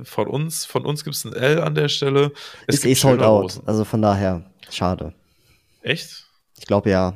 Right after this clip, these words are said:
Speaker 2: gibt's nur noch ein S oder so.
Speaker 1: Ach, tats-, nee, nee, die gibt's noch in jeder Größe, mein
Speaker 2: Okay.
Speaker 1: Lieber.
Speaker 2: Ja.
Speaker 1: Äh, egal, egal.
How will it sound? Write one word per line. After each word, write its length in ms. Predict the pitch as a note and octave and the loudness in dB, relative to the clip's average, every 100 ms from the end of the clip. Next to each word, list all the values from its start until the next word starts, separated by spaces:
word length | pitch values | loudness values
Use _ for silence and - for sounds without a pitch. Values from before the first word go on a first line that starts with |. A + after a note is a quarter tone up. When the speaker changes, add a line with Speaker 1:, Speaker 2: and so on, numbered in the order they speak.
| - | -10
Speaker 2:
gibt's 180 | - - | -20 -10
nur 60 | - | -8
noch 120 | G#2 | -6
ein 100 | - | -8
S 200 | - - | -10 -12
oder 160 | - - | -12 -10
so. 180 | - - _ _ _ _ _ _ _ _ _ _ _ _ - | -10 -12 _ _ _ _ _ _ _ _ _ _ _ _ -6
Speaker 1:
Ach, 100 | - | -6
tats-, 300 | G#2+ - - _ _ _ - | -8 -10 -14 _ _ _ -8
nee, 360 | A2 G#2 A#2+ A#2+ | -4 -2 -4 -6
nee, 100 | B2+ | -6
die 80 | A#2+ | -6
gibt's 220 | B2 - - | -8 -8 -6
noch 80 | A#2 | -4
in 60 | |
jeder 220 | A#2 A2+ | -2 -2
Größe, 280 | A2+ A2+ - | -2 -4 -4
mein 100 | A#2+ | -2
Speaker 2:
Okay. 60 | A2+ | 0
Speaker 1:
Lieber. 240 | G#2+ B2+ - _ _ _ _ - | 0 -4 -10 _ _ _ _ -10
Speaker 2:
Ja. 160 | - G2+ | -6 -4
Speaker 1:
Äh, 180 | A#2 - _ | -6 -8 _
egal, 460 | - C3 A#1+ C3+ - _ _ | -14 -8 -6 -6 -10 _ _
egal. 360 | G#2+ G#2 G2+ | -4 -2 -2